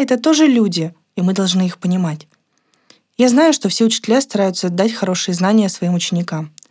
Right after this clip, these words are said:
Учителя бывают добрые и злые, но все они творят мир. Учитель — это нелёгкая работа, ведь не у каждого ребёнка хороший характер.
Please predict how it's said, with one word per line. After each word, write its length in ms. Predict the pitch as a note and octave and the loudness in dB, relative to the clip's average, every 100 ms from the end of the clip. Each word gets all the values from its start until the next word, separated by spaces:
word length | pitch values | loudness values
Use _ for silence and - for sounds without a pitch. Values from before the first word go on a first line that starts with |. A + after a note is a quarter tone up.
| _ _ _ _ _ | _ _ _ _ _
Учителя 400 | G#3+ - A3 B3+ | -4 -2 0 0
бывают 380 | A3 F#3+ E3 E3 | 2 0 0 0
добрые 420 | G3+ A3+ G#3+ F3 | 2 2 2 0
и 20 | |
злые, 460 | E3 E3 D#3+ D#3+ E3 _ _ _ - | -2 -4 -4 -4 -8 _ _ _ -2
но 100 | F#3+ | -2
все 260 | - C4 | 2 2
они 140 | C4+ A3+ | 4 4
творят 380 | F#3 F3 F3 | 2 -2 -2
мир. 220 | E3+ D#3+ - _ _ _ _ _ | -4 -6 -8 _ _ _ _ _
Учитель — 500 | B3 A#3 D#4 D4+ F#3 | -6 0 0 0 -2
это 200 | - F#3+ | -4 2
нелёгкая 500 | A3 A#3 A3+ A3+ F#3 | 6 6 4 2 -2
работа, 480 | E3+ E3 D#3 D#3 D#3+ - _ _ _ | -2 -2 -4 -6 -10 -14 _ _ _
ведь 160 | G3+ G#3+ | -2 2
не 80 | G#3 | 2
у 80 | |
каждого 300 | G#3 C4 A3+ | 4 2 2
ребёнка 400 | G3 F3 G3 G#3+ | 0 2 0 0
хороший 340 | G#3 F3 E3+ F#3 | -2 -2 -2 -4
характер. 540 | - F3+ D#3+ - - | -4 -2 -4 -6 -14